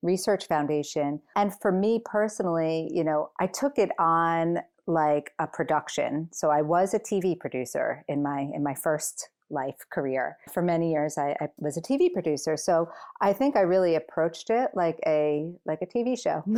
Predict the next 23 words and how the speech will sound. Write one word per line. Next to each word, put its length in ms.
<laughs> 240
like 140
a 60
production, 800
and 400
how 600
to, 400
like 220
you 40
said, 220
make 180
it 120
digestible, 840
and 180
really 260
thought 260
about 280
my 180
audience. 680
So 380
we 160
actually 340
hosted 680